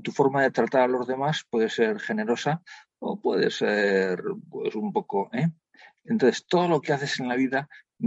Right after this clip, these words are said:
tiene, tiene esa doble posibilidad, entre otras cosas porque somos libres. Entonces, la libertad nos da la posibilidad de hacer las cosas bien o, o menos bien.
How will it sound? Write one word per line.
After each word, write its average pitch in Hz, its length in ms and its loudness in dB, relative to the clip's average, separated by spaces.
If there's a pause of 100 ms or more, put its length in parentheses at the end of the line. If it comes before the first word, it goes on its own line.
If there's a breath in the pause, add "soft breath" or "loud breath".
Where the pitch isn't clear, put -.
(120)
tiene, 214 520 0
tiene 101 280 -2
esa - 160 -4
doble 104 240 0
posibilidad, 92 520 -4 (140)
entre 104 220 -4
otras 120 180 -6
cosas - 260 -10
porque 107 220 -8
somos 101 360 -6
libres. 90 600 -6 (220)
Entonces, 196 300 -2
la 202 60 -2
libertad 190 500 -2
nos 107 160 -4
da 107 80 0
la 104 100 -2
posibilidad 107 560 -2 (480 loud breath)
de 101 200 -6
hacer 98 280 -4
las 98 160 -6
cosas 104 340 -6
bien 107 300 -2
o, 92 460 -10
o 190 80 2
menos 185 320 -4
bien. 180 180 -6